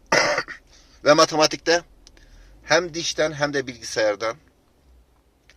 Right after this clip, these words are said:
istesem verim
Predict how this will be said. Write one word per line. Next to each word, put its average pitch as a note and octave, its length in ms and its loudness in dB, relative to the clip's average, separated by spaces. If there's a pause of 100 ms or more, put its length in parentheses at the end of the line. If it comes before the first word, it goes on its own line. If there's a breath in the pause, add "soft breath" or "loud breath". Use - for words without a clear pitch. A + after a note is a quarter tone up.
(160)
istesem G#2 480 -6 (1700 soft breath)
verim C3 240 2